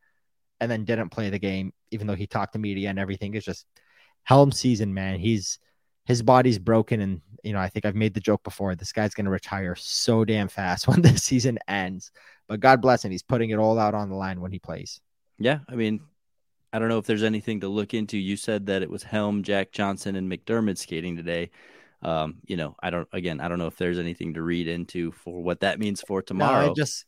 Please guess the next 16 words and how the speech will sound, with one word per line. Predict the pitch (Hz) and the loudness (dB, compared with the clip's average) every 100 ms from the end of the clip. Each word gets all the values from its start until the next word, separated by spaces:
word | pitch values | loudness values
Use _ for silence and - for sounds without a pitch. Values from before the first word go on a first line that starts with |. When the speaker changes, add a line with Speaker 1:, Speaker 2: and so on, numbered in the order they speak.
| - | -6
Speaker 1:
it | 165 | -4
just | 127 | -4
means | 123 117 | -8 -8
he | 117 | -6
has | 110 92 | -6 -6
to | 101 | -10
get | 95 | -14
his | 87 - | -14 -14
reps | 73 - | -14 -14
in. | - - _ _ _ _ _ _ _ _ _ _ _ _ _ _ _ _ _ | -16 -18 _ _ _ _ _ _ _ _ _ _ _ _ _ _ _ _ _
Speaker 2:
It's | - | -2
gotta | 90 85 | -2 0
be | 87 | -2
painful | 92 87 - 78 87 _ _ _ - | 0 -2 0 -4 -4 _ _ _ -4
to | 113 | -2
be | 98 101 104 - | 2 2 2 -2